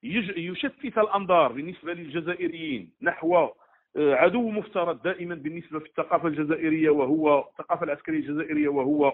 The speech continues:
ال-، المغرب، آه، بالنسبة إليهم، وأيضًا لمحاولة التموقع على مستوى السلطة. لهذا نفهم ما يجري ونقول بأن سيناريو الحرب هو الأقرب إلى المنطقة، ويمكن أن نتوقع كل شيء.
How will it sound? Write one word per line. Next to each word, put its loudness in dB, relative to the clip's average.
ال-، 0
المغرب، 4
آه، 0
بالنسبة -4
إليهم، -2
وأيضًا 2
لمحاولة 0
التموقع 0
على 0
مستوى -6
السلطة. -6
لهذا 2
نفهم -2
ما -2
يجري -2
ونقول -6
بأن -8
سيناريو -4
الحرب -4
هو 0
الأقرب -2
إلى 0
المنطقة، -6
ويمكن -6
أن -8
نتوقع 2
كل 4
شيء. -2